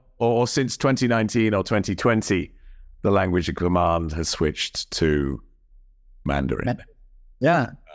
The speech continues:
Speaker 1: Um, but English is still valued in Hong Kong. Uh, you know, it's not being abandoned. It's, it's being valued, but valued for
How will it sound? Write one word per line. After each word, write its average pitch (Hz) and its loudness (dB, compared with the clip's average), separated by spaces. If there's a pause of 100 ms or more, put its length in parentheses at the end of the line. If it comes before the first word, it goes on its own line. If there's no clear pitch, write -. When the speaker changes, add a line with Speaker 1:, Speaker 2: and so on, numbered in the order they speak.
(100)
Speaker 1:
Um, 71 -8 (1400)
but 190 0 (840)
English 175 2
is 147 0
still 139 0 (520)
valued 101 0 (200)
in 73 -2 (380)
Hong 78 0
Kong. - -4 (720)
Uh, 76 0
you 90 0
know, 78 2
it's - -2
not 85 -2
being 71 0
abandoned. 73 -2
It's, - -4
it's - -4
being 85 0
valued, 76 0
but 76 0
valued 71 0
for 65 -2